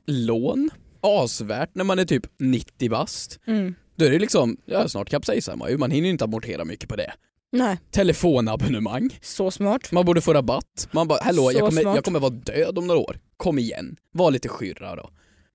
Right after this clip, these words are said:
Speaker 1: Det är ju liksom
Speaker 2: Nu tycker jag att du är alldeles för negativ.
Speaker 1: Vadå negativ?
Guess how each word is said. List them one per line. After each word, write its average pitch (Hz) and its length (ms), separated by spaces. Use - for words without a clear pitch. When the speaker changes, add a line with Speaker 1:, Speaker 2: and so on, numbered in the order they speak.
Speaker 1:
Det 190 100
är 240 40
ju 226 140
liksom 127 440
Speaker 2:
Nu 233 180
tycker 196 260
jag 196 60
att 196 40
du 185 100
är 175 40
alldeles 185 280
för 196 100
negativ. 196 600
Speaker 1:
Vadå 202 200
negativ? 107 500